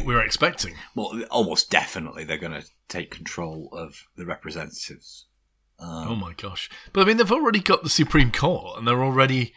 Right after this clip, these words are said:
Speaker 1: busy overturning all of the freedoms and liberties that have been hard won over.
Speaker 2: Sure.
Speaker 1: Yeah.
Speaker 2: And the Democrats have fought on, you know, on an abortion ticket. Uh, they spent over two hundred fifty million dollars on T V adverts to that,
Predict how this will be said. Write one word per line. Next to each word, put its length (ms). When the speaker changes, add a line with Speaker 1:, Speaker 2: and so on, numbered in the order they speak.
Speaker 1:
busy 300
overturning 640
all 220
of 100
the 120
freedoms 420
and 100
liberties 440
that 160
have 100
been 100
hard 340
won 180
over. 280
Speaker 2:
Sure. 340
Speaker 1:
Yeah. 100
Speaker 2:
And 80
the 40
Democrats 460
have 100
fought 400
on, 140
you 60
know, 160
on 180
an 100
abortion 400
ticket. 480
Uh, 220
they 100
spent 240
over 120
two 120
hundred 180
fifty 200
million 240
dollars 260
on 120
T 160
V 100
adverts 720
to 100
that, 180